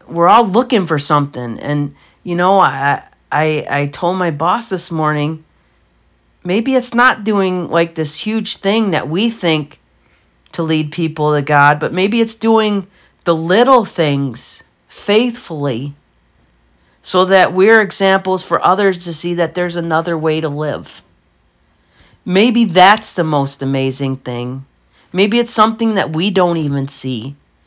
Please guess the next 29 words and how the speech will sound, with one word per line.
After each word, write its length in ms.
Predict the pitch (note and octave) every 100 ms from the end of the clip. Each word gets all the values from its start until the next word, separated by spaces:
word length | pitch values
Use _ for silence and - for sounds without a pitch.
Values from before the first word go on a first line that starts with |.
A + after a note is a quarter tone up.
| _ _ _
but 200 | E3 -
God 320 | F3 F3 F3+
uses 580 | D3+ F3 G#3 F#3 E3 C3+
us. 460 | G#2+ - - - - _ _ _ _ _ _ _ _ _ _ _ _ _ -
And 120 | E3+
anyhow, 400 | F#3 F3+ E3+ E3+
I 100 | F3
just 200 | - -
want 160 | A#3
to 40 | A3
encourage 520 | G#3 - G#3+ A3 -
people 600 | G3 F#3 F3 F3 F3 F3 _ _ _ _ _ _ _ -
to, 100 | -
even 300 | A3+ A#3+ A#3+
though 320 | A3+ A3 G#3+
times 400 | G#3+ G#3 G#3 G3
look 180 | G3+ E3
really 300 | F3+ F#3 F#3
bad 520 | E3+ E3+ F3 F3 - _ _ _ _ _ _ _ _ _ _ _ _
and, 380 | D3+ D3+ C#3 - _
you 140 | D#3+
know, 420 | D3 C#3+ C#3 - -
upside 400 | D#3 D#3 E3+ D#3+
down, 280 | D3+ D3+ D3+
we 120 | E3+
can 180 | G3+ A3+
be 160 | G3 F3
people 680 | - F3 D#3+ F3 E3 - -
of 400 | D3 C#3+ C#3+